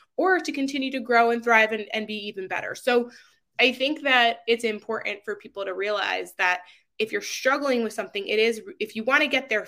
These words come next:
faster, a lot of people think the quick fix is the,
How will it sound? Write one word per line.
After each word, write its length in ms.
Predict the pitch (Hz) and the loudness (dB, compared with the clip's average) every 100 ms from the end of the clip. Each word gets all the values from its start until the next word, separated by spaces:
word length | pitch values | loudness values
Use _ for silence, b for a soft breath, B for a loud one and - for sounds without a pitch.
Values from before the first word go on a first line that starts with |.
| - - | -6 2
faster, 540 | 202 226 226 196 180 | 4 4 -2 -4 -2
a 80 | 214 | 0
lot 160 | 233 | 0
of 40 | 262 | 0
people 180 | 277 269 | -4 -2
think 200 | 226 220 | -4 -6
the 60 | |
quick 320 | 196 226 220 | -6 -4 -4
fix 420 | - 202 202 - - | -4 -2 -2 -8 -6
is 260 | 202 190 - | -6 -6 -4
the, 320 | 190 180 | -2 -2